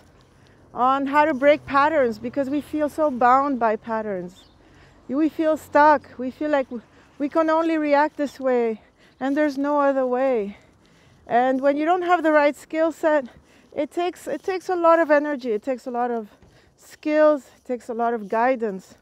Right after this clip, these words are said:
Um, and here with some practical tools like neuroplasticity, anchors, visualization, we did so many different things. Uh, actually, I think we were able to accelerate breaking patterns. And when you break patterns, it means you're shifting your identity.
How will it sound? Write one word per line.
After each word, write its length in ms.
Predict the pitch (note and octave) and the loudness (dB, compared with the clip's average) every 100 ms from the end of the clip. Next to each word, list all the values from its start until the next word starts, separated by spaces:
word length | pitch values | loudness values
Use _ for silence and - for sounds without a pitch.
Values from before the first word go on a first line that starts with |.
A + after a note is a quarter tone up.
| _ _ _ _ - _ - | _ _ _ _ -20 _ -4
Um, 360 | A3 A3+ A#3 | 0 0 0
and 180 | - A#3+ | -2 -2
here 240 | B3+ D#4 D#4 | 0 0 0
with 140 | C#4 | -2
some 180 | D4 C4 | -2 -2
practical 540 | C4+ C4 - C4+ C4 | 0 -2 -2 -2 -2
tools 300 | B3 C#4 C4+ | 2 0 2
like 160 | B3 A3+ | -2 -2
neuroplasticity, 960 | A#3+ A#3+ B3 A#3+ - D4+ C#4 C4+ C#4 - | -4 -4 -2 -2 -2 -8 -6 -6 -4 -2
anchors, 540 | A#3+ C4+ C#4 C4+ B3+ | -2 -2 -2 -2 -2
visualization, 840 | B3 A#3 A#3 A3+ A3 C4 C#4 C#4 | -4 -6 -4 -4 -2 -4 -4 -4
we 100 | B3+ | -4
did 160 | A#3+ A#3 | -4 -6
so 120 | C#4 | -6
many 180 | C4+ C4+ | -6 -6
different 340 | A#3+ A#3 A#3+ | -6 -6 -6
things. 420 | D4 D4 C4+ C#4+ _ _ _ _ _ _ _ | -4 -4 -6 -10 _ _ _ _ _ _ _
Uh, 300 | - A#3+ B3 A#3+ | 0 4 4 2
actually, 300 | C#4 C#4+ C#4+ | -4 -2 0
I 100 | C4 | 0
think 180 | D4+ D4 | -2 -4
we 100 | C4+ | 2
were 120 | B3+ | 2
able 200 | C4 B3+ | 2 -2
to 140 | C4+ | -2
accelerate 840 | B3 - - B3+ C#4 D4 A#3+ F#3 F#3 - _ _ _ _ _ G#3+ | -6 -6 -4 0 2 0 0 -2 -4 -14 _ _ _ _ _ -4
breaking 480 | A#3 B3+ C4 A#3+ | 0 0 -2 -6
patterns. 760 | - A#3+ B3 B3 A#3 G#3 G3 - _ _ _ _ - | -4 2 2 4 2 0 -4 -14 _ _ _ _ -10
And 140 | A#3 | -6
when 140 | C4+ C#4+ | -2 -2
you 80 | |
break 280 | C4 C#4+ C#4+ | 2 2 2
patterns, 540 | - C#4 D4 D4+ D4+ B3+ | 0 0 0 0 -4 -6
it 100 | A#3+ | -6
means 280 | C#4 C#4 | -4 -6
you're 100 | B3+ | -6
shifting 420 | A#3+ C#4+ C4+ C#4+ C#4 | -6 -6 -8 -6 -2
your 140 | C4 | 2
identity. 800 | B3+ B3 D4 F#4+ B4+ - A#3+ | 2 4 2 2 -2 0 -2